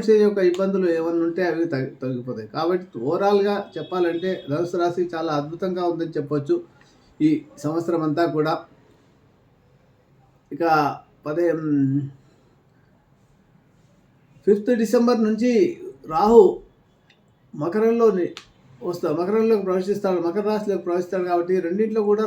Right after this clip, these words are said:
రాహు అనుకూలమైన ఫలితాలను ఇస్తాడు కాబట్టి అలా ఎలాంటి ఇబ్బందులు లేవని చెప్పవచ్చు. కేతు అష్టమంలోకి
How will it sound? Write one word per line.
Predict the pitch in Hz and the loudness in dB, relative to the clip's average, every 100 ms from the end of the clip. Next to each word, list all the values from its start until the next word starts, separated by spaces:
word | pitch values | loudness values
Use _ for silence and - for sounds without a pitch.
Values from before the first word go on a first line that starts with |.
| 196 | 0
రాహు | 190 208 180 | 2 2 2
అనుకూలమైన | 175 202 202 196 185 185 | 0 -2 -2 -2 -4 -4
ఫలితాలను | 175 185 185 180 | -4 -2 -2 0
ఇస్తాడు | 165 175 170 165 | -2 -2 -2 -2
కాబట్టి | 160 156 175 170 120 - _ | -4 -4 0 0 -2 -8 _
అలా | 139 156 143 147 | -8 -4 -4 -4
ఎలాంటి | 156 170 151 143 | -4 -4 -4 -4
ఇబ్బందులు | 151 175 165 143 | -4 -4 -2 -2
లేవని | 151 156 160 | -2 -4 -4
చెప్పవచ్చు. | 131 135 147 143 131 131 143 156 - _ - _ _ _ - | -6 -6 -6 -4 -4 -6 -6 -8 -10 _ -20 _ _ _ 2
కేతు | 202 214 226 - - - _ _ - | 4 6 4 4 -8 -20 _ _ -18
అష్టమంలోకి | - 202 208 208 190 | -8 -4 0 0 0